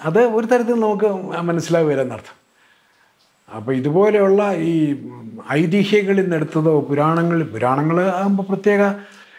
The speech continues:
രീതിയിലുള്ള റെൻഡറിങ്ങും മൂവ്മെൻറ്റ്സും ഒക്കെ വേണം. ഐതിഹ്യത്തെ ഇപ്പം പെരുന്തച്ഛൻ്റെ പോലൊരു കഥാപാത്രം അല്ലെങ്കിൽ വേറെ അതുപോലുള്ളൊരു കഥാപാത്രം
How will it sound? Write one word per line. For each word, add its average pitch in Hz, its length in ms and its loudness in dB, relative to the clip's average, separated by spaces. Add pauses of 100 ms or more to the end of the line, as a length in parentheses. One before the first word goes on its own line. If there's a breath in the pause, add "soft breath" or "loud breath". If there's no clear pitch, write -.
(160)
രീതിയിലുള്ള 180 840 2
റെൻഡറിങ്ങും 165 840 0 (320 loud breath)
മൂവ്മെൻറ്റ്സും 165 600 2
ഒക്കെ 127 140 -2
വേണം. 113 280 -2
ഐതിഹ്യത്തെ 175 640 -2
ഇപ്പം 190 360 -4
പെരുന്തച്ഛൻ്റെ 160 520 0
പോലൊരു 160 300 0
കഥാപാത്രം 147 600 -2
അല്ലെങ്കിൽ 147 280 0
വേറെ 151 160 2
അതുപോലുള്ളൊരു 147 520 0
കഥാപാത്രം 147 520 -2